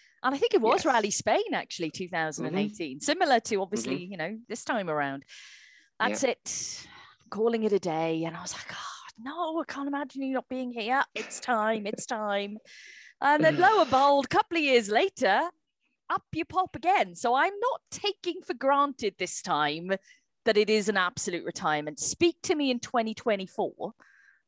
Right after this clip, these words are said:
Speaker 1: and then maybe we'll celebrate your successes. But I reckon you might see you again <laughs> in the next few years,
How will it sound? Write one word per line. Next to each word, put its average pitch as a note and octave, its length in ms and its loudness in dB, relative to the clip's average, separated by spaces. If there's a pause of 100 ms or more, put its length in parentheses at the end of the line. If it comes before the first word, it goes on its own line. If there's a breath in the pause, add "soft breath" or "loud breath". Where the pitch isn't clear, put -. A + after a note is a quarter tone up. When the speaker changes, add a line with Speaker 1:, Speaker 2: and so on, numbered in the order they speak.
(160)
Speaker 1:
and F#3+ 180 2
then F#3 160 2
maybe G#3 320 2
we'll F#3 120 -2
celebrate F3+ 540 2
your F3 140 -4
successes. D#3 720 -6
But - 260 0
I F3+ 160 0
reckon F#3 420 -4
you F3 60 -12
might F3+ 280 -2
see - 160 -4
you E3 220 -6
again E3 320 2
<laughs> - 60 -6
in C#4 100 0 (100)
the - 40 -10
next - 320 -6
few F#3+ 240 -4
years, E3 300 0